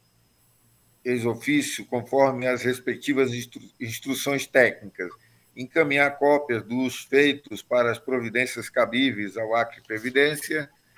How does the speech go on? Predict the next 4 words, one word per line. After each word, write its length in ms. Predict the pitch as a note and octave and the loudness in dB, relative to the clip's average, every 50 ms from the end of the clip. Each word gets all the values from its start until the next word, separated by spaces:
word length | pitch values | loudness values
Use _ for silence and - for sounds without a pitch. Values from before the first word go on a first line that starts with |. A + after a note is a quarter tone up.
| - - _ _ _ _ _ _ - | -20 -20 _ _ _ _ _ _ -12
notificar 920 | A2 A#2+ D3 E3 E3+ E3 - - D#3 - - D3 - - - C3 C3+ C3+ B2+ | -6 -2 -2 -2 -2 -2 -6 -8 -8 -4 -4 -4 -2 2 4 6 8 8 6
as 100 | A#2+ - | 4 2
partes 560 | - - C3 C3 B2 A#2+ - - G#2 G2 C3+ | -2 2 4 4 4 2 -2 -10 -10 -8 -6
interessadas 1080 | D3+ C#3 - D3+ D3 C#3 C3 - - - - B2 C3 C3 B2 G#2+ G2+ G2 F#2+ - - | -6 -2 2 4 4 4 4 2 0 2 4 6 6 6 6 4 0 -6 -6 -10 -16